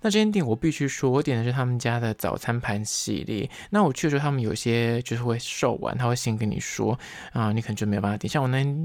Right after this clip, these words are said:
那个班尼迪克，那个就，就没有啊。我本来想吃那个，后来就没有。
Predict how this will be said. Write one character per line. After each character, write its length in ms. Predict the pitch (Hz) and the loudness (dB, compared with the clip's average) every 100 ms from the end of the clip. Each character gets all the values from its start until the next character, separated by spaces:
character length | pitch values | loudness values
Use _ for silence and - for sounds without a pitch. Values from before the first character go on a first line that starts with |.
| 165 | -2
那 100 | 131 | 0
个 160 | 113 | 0
班 420 | - 127 127 135 | -2 0 0 0
尼 220 | 127 107 110 | 0 0 -2
迪 220 | - 90 - | -6 -6 -6
克， 340 | - 139 107 - - - - - | -4 0 0 -4 -14 -20 -14 -4
那 100 | 139 | 0
个 120 | 113 | 0
就， 220 | - 110 | 0 -2
就 160 | - 117 | 0 -2
没 240 | 110 - - | -2 -4 -4
有 120 | - - | -6 -4
啊。 80 | 123 | 0
我 100 | 127 | 0
本 120 | 120 | 0
来 40 | 117 | -2
想 140 | 107 | -4
吃 120 | - - | -4 -4
那 100 | 92 | -4
个， 120 | - | -2
后 120 | 117 | -2
来 60 | 110 | -2
就 80 | 101 | -2
没 120 | |
有。 80 | 82 | -4